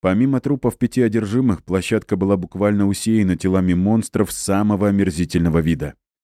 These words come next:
Стальные стражи не зря расходовали свой эфир из кристаллов.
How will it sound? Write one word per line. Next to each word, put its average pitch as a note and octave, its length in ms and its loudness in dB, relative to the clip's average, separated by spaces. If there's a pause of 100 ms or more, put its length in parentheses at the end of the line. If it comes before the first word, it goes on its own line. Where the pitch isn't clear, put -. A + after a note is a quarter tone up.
(120)
Стальные G2+ 520 0
стражи G#2 400 -2
не G#2 120 2
зря G2 300 0
расходовали G#2 580 0
свой F2 340 0
эфир F2 220 0
из D#2 120 -4
кристаллов. D#2 680 -2